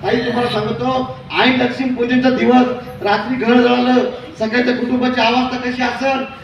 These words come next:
ते लेकरं अशा उघड्यावरती बसलेले, घर जळतंय, धूर निघतोय, काहीच राहिलं नाही, कुंडी कुंडी सगळी जळून गेली आणि त्यांची अपेक्षा मदतीला कोणी येईल, तिथं माझा स्वामी सेवेकरी जर गेला ना, तर त्या कुटुंबाला सगळ्यात मोठी मदत होईल.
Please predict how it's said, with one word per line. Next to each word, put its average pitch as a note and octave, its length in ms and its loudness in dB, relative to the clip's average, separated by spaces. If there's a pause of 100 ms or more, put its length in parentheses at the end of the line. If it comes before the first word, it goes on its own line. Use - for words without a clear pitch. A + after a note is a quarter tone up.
(140)
ते A#3 180 -2
लेकरं B3+ 240 0
अशा B3 300 -2 (300)
उघड्यावरती B3 500 0
बसलेले, C4 500 0 (640)
घर B3 240 0
जळतंय, B3 440 2
धूर A#3 200 2
निघतोय, B3+ 480 2 (340)
काहीच B3 280 2
राहिलं C4 300 2
नाही, C4+ 220 2 (340)
कुंडी B3+ 220 4
कुंडी B3+ 300 -2
सगळी B3 240 0
जळून B3+ 260 2
गेली B3 440 4 (240)
आणि A#3+ 240 0
त्यांची G#3+ 260 2
अपेक्षा A3+ 460 0 (480)
मदतीला A#3+ 500 2
कोणी A3+ 300 4
येईल, - 360 0 (200)
तिथं G#3+ 280 -4
माझा G#3 200 -4
स्वामी G3+ 400 -4
सेवेकरी G#3+ 400 0
जर G#3+ 160 -4
गेला G#3+ 240 2
ना, B3 140 2 (440)
तर G3 80 2
त्या G3 200 -2
कुटुंबाला F#3+ 460 -2 (140)
सगळ्यात A#3+ 380 -2
मोठी A3 280 -2
मदत G#3 160 6
होईल. G3 220 6